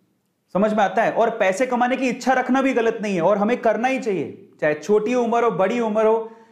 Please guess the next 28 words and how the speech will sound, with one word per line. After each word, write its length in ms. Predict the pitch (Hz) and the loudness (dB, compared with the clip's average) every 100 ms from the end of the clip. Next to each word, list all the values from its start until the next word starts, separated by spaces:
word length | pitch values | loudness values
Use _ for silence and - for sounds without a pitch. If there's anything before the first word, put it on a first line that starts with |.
| _ _ - | _ _ -2
आखिरकार 680 | 220 226 294 269 247 185 | 0 0 -2 2 2 2
यही 380 | 226 185 220 277 | 0 0 0 0
सबसे 420 | - 233 - 285 | 0 -4 -2 -2
इंपॉर्टेंट 460 | 269 240 233 247 208 | 0 0 0 0 -4
चीज 180 | 220 220 | -4 0
है 60 | |
लाइफ 360 | 233 208 226 226 | 2 2 0 -4
में, 100 | 240 | -2
जो 100 | 240 | -2
हमें 140 | 233 | -2
सेटल 420 | 233 214 196 285 262 | -2 -2 0 0 0
करेगी, 380 | 233 208 139 | 0 0 -2
पैसा। 680 | 107 - 185 185 190 131 - - _ _ _ _ _ _ _ _ - | -10 -4 0 0 0 -2 -6 -20 _ _ _ _ _ _ _ _ -2
उसके 220 | 226 294 | 0 2
बाद 280 | 202 226 247 | 2 2 2
ही 60 | 294 | 0
तो 120 | 285 | 0
हम 140 | 254 | 2
लोग 140 | 294 285 | 0 0
फ्रीली 320 | 254 254 277 | -2 0 0
कुछ 180 | 277 277 | -2 0
सोच 260 | 247 254 | 0 0
पाएंगे, 380 | - 240 254 233 | 0 -2 0 0
otherwise 380 | 196 240 247 233 | 2 2 0 -2
सोच 240 | 220 214 | -2 -2
ही 60 | 254 | -2
नहीं 120 | 247 | 0
पाएंगे। 340 | 226 220 220 | 0 -2 -6